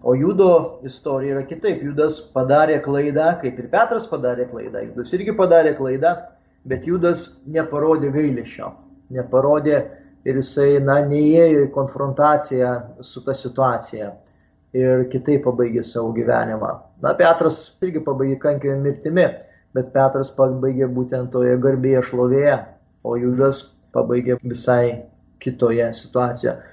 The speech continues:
Tai galbūt per tai galėtume žiūrėti į Petro įvaizdį. Iš kitos pusės Evangelija būtent parodo, kad Petras labai bu-, buvo pasitikintis savimi. Skaitome vienoj vietoj ir kitoj vietoj, sako: "Viešpatie, jei tave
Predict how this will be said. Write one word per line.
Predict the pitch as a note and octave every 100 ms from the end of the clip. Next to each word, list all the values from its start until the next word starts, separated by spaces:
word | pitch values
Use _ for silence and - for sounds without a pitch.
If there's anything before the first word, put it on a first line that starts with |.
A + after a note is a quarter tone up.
| _
Tai | - B2
galbūt | B2+ C3+ C#3+ -
per | C3+ -
tai | D#3+
galėtume | C#3+ C#3 C3 B2+ B2+
žiūrėti | B2 C3 C3 B2 B2
į | C3 B2+ B2 -
Petro | C3 C3+ C3+ B2 A#2 - -
įvaizdį. | C#3+ C3+ C3+ C3+ B2+ F#3+
Iš | D#3 -
kitos | D3+ - A#3 -
pusės | - G3+ C#3 -
Evangelija | C3 C3+ C3+ E3+ F3 D#3+
būtent | F3 E3+ D#3+ -
parodo, | - C#3 D3 F3 F3+ D#3
kad | D3+ C#3+ - _ _ -
Petras | E3 G3 G3 G3 -
labai | D#3+ D#3 F3
bu-, | E3 -
buvo | D3+ C#3+ F3 E3+ -
pasitikintis | D#3+ - D#3+ E3+ D#3+ C#3 C#3 -
savimi. | C#3 C#3 D#3 C#3+ - _ _ _
Skaitome | - F3 E3 C3+ B2+ C3 - - _ _
vienoj | A#2+ C3 D#3+ F#3+ F3
vietoj | E3 C#3 C#3+
ir | C3
kitoj | C3 E3 E3+
vietoj, | D#3 D3+ C#3
sako: | D3 D3 D3
"Viešpatie, | G3 G#3+ - G3 F#3
jei | F3 D#3+ E3 E3
tave | G3 F#3+